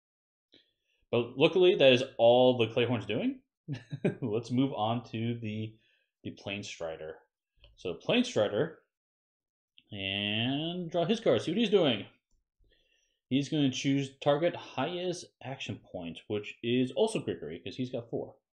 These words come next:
Attack target, he's gonna use one of those three A P. Uh, Tail Lash, uh, plus one attack.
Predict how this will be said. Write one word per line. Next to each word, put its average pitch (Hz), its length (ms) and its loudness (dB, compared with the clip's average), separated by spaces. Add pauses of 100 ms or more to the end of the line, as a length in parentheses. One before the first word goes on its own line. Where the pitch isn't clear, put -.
(680)
Attack 170 300 2
target, 190 380 6
he's 123 180 -6
gonna 113 120 2
use 113 220 -2
one 110 240 0
of 117 80 2
those 113 340 0 (200)
three 117 200 -4
A 110 220 0
P. 214 380 -4 (520)
Uh, 98 140 -4
Tail 202 320 2
Lash, - 500 -6 (400)
uh, 101 140 -8
plus 127 400 -2
one 147 160 -2
attack. - 560 -8